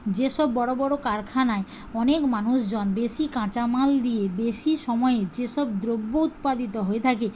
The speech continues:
তাদের আমরা বৃহৎ শিল্প বা বড় শিল্প বলি, যেমন লৌহ ইস্পাত শিল্প এই ইত্যাদি আরও অনেক শিল্প রয়েছে। বাউল নাচ, উমাতে বলেছে দেখো, বাউল নাচ দিয়ে। বাউল গান হলো পল্লীর আদি গান,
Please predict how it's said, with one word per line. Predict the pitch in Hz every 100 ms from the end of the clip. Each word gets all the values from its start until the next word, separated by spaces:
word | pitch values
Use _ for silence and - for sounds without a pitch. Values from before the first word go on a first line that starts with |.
| - -
তাদের | 214 190 240
আমরা | 214 202 214
বৃহৎ | 190 202 277 -
শিল্প | - 208 202 220
বা | 233
বড় | 247 208 202
শিল্প | 208 202 220
বলি, | 226 285 233
যেমন | 240 240 320
লৌহ | 262 220 208
ইস্পাত | 208 - 214 202
শিল্প | 220 208 277 277 - - - 254
এই | 226
ইত্যাদি | 202 - 214 196 226
আরও | 247 247
অনেক | 226 208
শিল্প | - 202 190
রয়েছে। | 202 196 190 - 185 - - - 196
বাউল | 190 240 294 302
নাচ, | 220 180 - - - - - - -
উমাতে | 247 262 277 233
বলেছে | 202 202 208
দেখো, | 202 202 277
বাউল | 233 214 247 247
নাচ | 240 233
দিয়ে। | 202 214
বাউল | 190 214 254 302 277
গান | 240 240 240
হলো | 220 214 285 320 - - -
পল্লীর | 254 254 269 285 262 185 - -
আদি | 220 233 226 285
গান, | 196 202 180